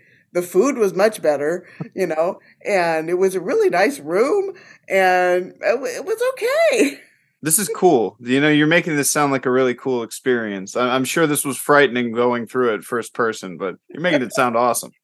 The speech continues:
Speaker 1: <laughs> Well, it was an adventure. I mean, like I say, it's all, it's all part of the stories, you know, and I save them up and put 'em in the book 'cause, you know, why not?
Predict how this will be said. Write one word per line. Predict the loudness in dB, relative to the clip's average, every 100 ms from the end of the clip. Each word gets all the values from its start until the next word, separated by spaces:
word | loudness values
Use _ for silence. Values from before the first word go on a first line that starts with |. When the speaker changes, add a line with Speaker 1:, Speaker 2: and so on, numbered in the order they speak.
| -4
Speaker 1:
<laughs> | 2 2 0
Well, | -8 -6
it | -2
was | 0 2
an | 2
adventure. | 0 2 4 4 0 -4
I | -4
mean, | -2 2
like | 2 2
I | -6
say, | -4
it's | -4 -2
all, | 0 0 -2
it's | -2
all | 2 2
part | 2 2 2
of |
the | -2
stories, | -8 -4 -2 -4 -4
you | -6
know, | -2
and | -2
I | -2
save | -4 -2 -2
them | 0 0
up | 0 -2
and | -6 -8 -14 -20 -8
put | 2 4
'em | 4
in |
the | -2
book | -4 -6 -6
'cause, | -4 -4 -4
you | -4
know, | -4 -4
why | -4 -4
not? | -4 -6 -10